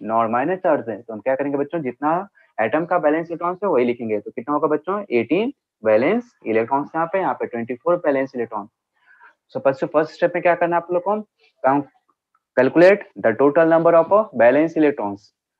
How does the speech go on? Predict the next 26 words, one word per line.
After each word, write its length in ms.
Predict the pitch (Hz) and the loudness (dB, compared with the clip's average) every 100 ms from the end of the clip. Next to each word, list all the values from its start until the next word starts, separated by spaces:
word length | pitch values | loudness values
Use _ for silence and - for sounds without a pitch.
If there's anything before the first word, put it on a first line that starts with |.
| - | -10
Okay, 280 | 107 151 175 180 _ - | -2 0 0 -6 _ 0
in 160 | 190 | 0
case 240 | 202 113 98 - _ _ | 2 0 0 -10 _ _
if 140 | 117 123 | -4 2
there 120 | 135 139 | 4 4
is 80 | 139 | 2
a 80 | 143 | 2
charge 280 | 151 165 170 | 4 4 4
on, 180 | 180 185 - _ _ | -2 -6 -10 _ _
if 100 | 135 | 0
there 160 | 143 156 | 4 4
is 80 | 151 | 4
a 60 | |
negative 360 | 127 120 147 175 175 | 0 2 2 2 2
charge 240 | 175 180 - _ 110 | 2 2 -2 _ -4
on 120 | 117 | -2
the 100 | 120 131 | 0 2
molecule, 460 | 160 180 180 185 190 _ _ _ | 2 4 2 2 -2 _ _ _
add 280 | 120 156 180 - _ 110 | 6 6 4 -4 _ -2
this 180 | 160 180 | -2 0
negative 380 | 175 175 180 185 | 0 0 0 -2
charge 220 | 170 175 | -2 -2
to 80 | 175 | -2
the 80 | 175 | 0
valence 340 | 165 175 185 | 0 -2 -4
electron। 340 | 190 180 196 | -6 -4 -8